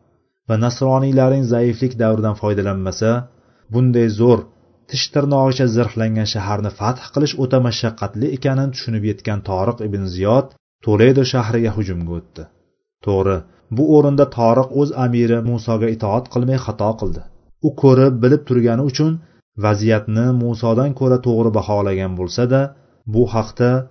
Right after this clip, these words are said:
amir Muso bilan maslahat qilishi lozim edi. Lekin baxtga qarshi unday bo'lmadi. Toriq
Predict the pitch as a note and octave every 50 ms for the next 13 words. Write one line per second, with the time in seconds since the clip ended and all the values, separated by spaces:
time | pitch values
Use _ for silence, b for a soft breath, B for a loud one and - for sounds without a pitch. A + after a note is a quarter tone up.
0 | _ _ _ A#2+ A#2+ B2 B2 B2 B2 B2 A#2 A2+ A2+ A#2 A#2 A2+ A2 C3+ C#3 C3+
1 | C#3 C3+ C3 B2+ A#2 A#2 A2+ - - A2+ G#2 G#2 A#2+ A#2 - - A2 G2+ F#2+ -
2 | G#2 G2+ F#2+ F#2 F2+ E2+ F2+ F2+ F#2 F2 E2+ E2+ D#2+ - _ _ _ _ _ _
3 | _ _ _ - A2 A2 A2 A2 A2+ A2+ G#2+ G2 G#2 F#2+ - - - B2 B2 -
4 | B2 B2 B2 B2 - C#3 D3+ E3 C3+ G#2+ G2 F#2 F#2 F2 E2 E2+ E2 D#2 D#2 D#2
5 | D#2 D2+ D2+ - _ _ _ _ _ _ _ _ _ _ _ _ _ _ _ _
6 | _ - - A2+ G2+ G2 G2 G#2+ A#2+ B2+